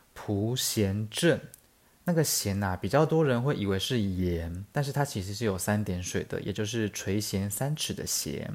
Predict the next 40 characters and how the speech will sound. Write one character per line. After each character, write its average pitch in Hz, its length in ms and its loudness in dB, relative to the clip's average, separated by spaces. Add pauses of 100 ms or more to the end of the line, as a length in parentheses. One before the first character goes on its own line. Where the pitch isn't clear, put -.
(200)
再 160 140 4
来 139 140 4
呢， 131 260 4
是 131 320 0
艺 143 160 2
术 120 200 0
家， 104 280 6
他 120 100 2
的 123 80 0
名 104 140 2
字 98 100 0
叫 104 220 6
做 98 440 2 (540)
李 104 380 0
梭 135 500 4
罗。 101 600 4 (420)
那 156 40 2
个 131 120 6
“梭” 123 380 4
中 139 220 2
间 147 120 2
的 123 100 4
那 113 100 4
个 101 120 2
“梭”， 101 400 2
就 107 140 -2
跟 113 200 2
压 113 180 8
缩 110 240 2
机 107 240 0
的 95 160 2
那 101 80 0
个 92 100 -2
“梭” 101 260 0
是 - 120 -2
一 - 80 -6
样 98 120 2
的 92 80 2
读 90 280 -6
音。 90 180 -6